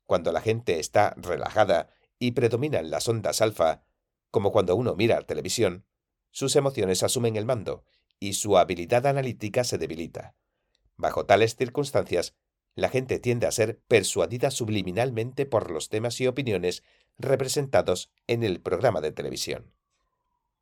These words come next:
Los programas de televisión comienzan a contaminar a la gente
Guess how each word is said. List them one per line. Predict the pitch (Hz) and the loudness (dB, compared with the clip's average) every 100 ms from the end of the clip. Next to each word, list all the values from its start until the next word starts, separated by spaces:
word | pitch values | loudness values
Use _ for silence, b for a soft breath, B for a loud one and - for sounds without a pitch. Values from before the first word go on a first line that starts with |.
| _ | _
Los | - 95 - | -2 0 0
programas | 87 87 113 120 | 0 2 2 2
de | 117 | 0
televisión | 110 90 87 113 107 | -2 -4 -2 -2 -2
comienzan | 104 107 131 139 139 | -2 -2 -2 -2 -2
a | |
contaminar | 113 95 90 85 98 123 | -2 -2 -4 -2 -2 0
a | |
la | 127 | -2
gente | 117 95 85 92 78 | -4 -6 -4 -4 -4